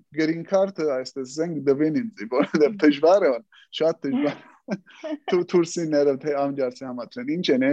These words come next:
Speaker 1: հիմա գո, հիմա, հիմա էլ ես անջարցի կհամաձայնվի մեզ։ Ը, ե-, ա, ա,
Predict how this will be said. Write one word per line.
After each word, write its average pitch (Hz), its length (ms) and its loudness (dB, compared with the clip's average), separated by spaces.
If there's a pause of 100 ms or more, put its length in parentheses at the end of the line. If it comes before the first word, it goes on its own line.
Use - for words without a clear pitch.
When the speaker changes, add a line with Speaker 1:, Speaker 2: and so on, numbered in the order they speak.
(120)
Speaker 1:
հիմա 170 300 2
գո, 170 180 4
հիմա, 165 280 0
հիմա 165 320 -2
էլ 156 140 2
ես 170 180 0
անջարցի 139 460 -8
կհամաձայնվի 135 600 -8
մեզ։ - 240 -20 (460)
Ը, 131 120 4 (1200)
ե-, 175 160 2
ա, 160 120 2
ա, 165 180 -6